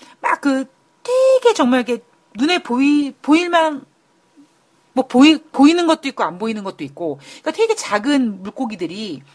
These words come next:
막 그 큰 물고기 옆에 이렇게 붙어서 그 이 사이에 있는 어떤 그런 찌꺼기도 제거해주고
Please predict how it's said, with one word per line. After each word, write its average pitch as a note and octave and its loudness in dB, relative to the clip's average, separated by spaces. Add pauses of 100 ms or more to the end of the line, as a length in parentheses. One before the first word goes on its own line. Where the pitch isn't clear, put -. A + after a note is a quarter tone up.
(340)
막 F4+ 0
그 C#4 -4
큰 G#4 -4
물고기 B3+ 0
옆에 B3 0
이렇게 A3+ -4
붙어서 E3+ 0 (360)
그 A3+ -4
이 G#3 -4
사이에 B3 0
있는 G3 -6
어떤 F#3 -4
그런 F3 -6
찌꺼기도 B3 -4
제거해주고 E3+ -6